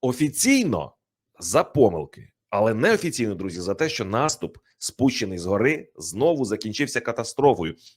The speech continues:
Путін вимагає результатів, фронт тріщить, і тепер Герасимов рятує власну шкуру, кидаючи під потяг своїх же офіцерів. Репресії в погонах — це найкращий індикатор того, що справи в армії Росії йдуть вкрай погано.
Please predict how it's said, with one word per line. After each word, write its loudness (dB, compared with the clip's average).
Путін 4
вимагає 2
результатів, -2
фронт 2
тріщить, -2
і 0
тепер 2
Герасимов -2
рятує 4
власну 2
шкуру, 4
кидаючи 2
під -6
потяг -2
своїх -2
же 0
офіцерів. -8
Репресії 4
в -16
погонах — 4
це 0
найкращий -2
індикатор 0
того, 4
що -4
справи 0
в 0
армії 0
Росії -2
йдуть -4
вкрай -2
погано. -2